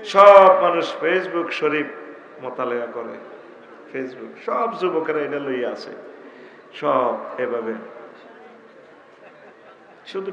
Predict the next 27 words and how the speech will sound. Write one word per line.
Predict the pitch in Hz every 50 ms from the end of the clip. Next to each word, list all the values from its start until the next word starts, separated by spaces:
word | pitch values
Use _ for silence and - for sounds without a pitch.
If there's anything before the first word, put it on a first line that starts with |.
| - -
ঠেলতেছে | 165 165 165 165 156 139 131 139 143
কালা | - 139 123 120 117
পাড়ারে। | 110 113 120 117 117 113 113 113 113 - - - - - - - - - - - - - - - - - - - - - - - - - - - - - - - - -
নিজে | 165 185 180 202
তো | 202 208 233
নেগেট | 233 220 220 220 240 240 214
ফিল্ম | 233 240 240 254 247 247
সা, | - 240 233 240 233 226 - - - - - - - 151
লগে | 175 185 185 190 175
যে | 180 185
আরো | 185 190 202
দুইটারে | 185 190 185 165 190 185 190 190
দেখা, | 165 170 160 - 170 170 160 - - - - - - - - - - -
এই | - - 165 160 151
সুয়ারি | - - 175 175 160 156 160
বাগানের | 160 160 147 143 135 131 131 -
তলে | 139 131 123 120
বই, | 120 120 117 - - - - -
দেখ | 156 147 - -
দেখ। | 123 - - - - - - - - - - - - - - - - - - - - - - - - - - - - - - - - - - - - - - - - - - - - - - - 117 214 - - - - - - - - - - - - - - - -
এই | 220 240 247 269 277 285 285 269 262 262 254 226 - - - - - - - - - - - - - - 160
মধ্যখানে | 190 208 - 226 240 240 226 233 226 226
তার | - 220 208 196 -
কোনো | 196 196 196 202
সংযোগ | 196 - 190 180 175 175 175 175 175 -
নাই, | 160 156 147 143
এই | 156 180 190 202 202 196 190 175 170